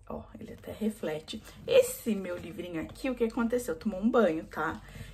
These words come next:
Então aqui ele tá meio, meio estranho, ó, meio amassado. Entrou água pela janela aqui de casa e ele tava aqui em cima, acabou molhando, mas eu consegui secar. Só que ele já tá bem amareladinho, ó,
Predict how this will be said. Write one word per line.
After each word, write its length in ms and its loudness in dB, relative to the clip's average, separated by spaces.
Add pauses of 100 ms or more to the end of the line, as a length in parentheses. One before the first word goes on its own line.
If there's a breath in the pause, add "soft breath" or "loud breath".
(140)
Então 220 0
aqui 320 -4
ele 180 -6
tá 180 -4
meio, 360 2 (920 loud breath)
meio 140 0
estranho, 1200 6
ó, 400 -4
meio 160 -6
amassado. 1040 0 (100)
Entrou 300 -2
água 220 0
pela 160 -4
janela 280 -8
aqui 160 -16
de 80 -14
casa 420 6
e 80 -8
ele 120 -6
tava 220 -8
aqui 120 -8
em 60 -6
cima, 360 2
acabou 300 -10
molhando, 460 0
mas 140 -4
eu 60 -6
consegui 340 -10
secar. 440 -4 (600 loud breath)
Só 120 -2
que 100 -2
ele 120 -2
já 100 -10
tá 140 -6
bem 180 4
amareladinho, 800 2
ó, 0 -